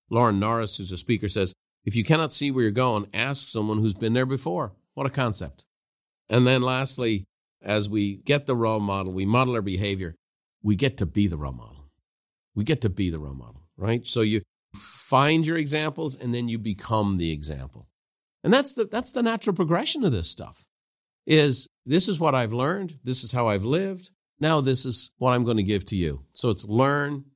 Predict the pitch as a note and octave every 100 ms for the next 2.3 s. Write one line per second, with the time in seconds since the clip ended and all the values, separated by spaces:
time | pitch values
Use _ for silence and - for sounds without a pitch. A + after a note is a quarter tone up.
0 | F#2+ F#2 B2 A#2 A#2 A#2 - _ - D#2
1 | C2+ - - _ _ B2+ C3+ C3 C3 A#2
2 | D3 G#2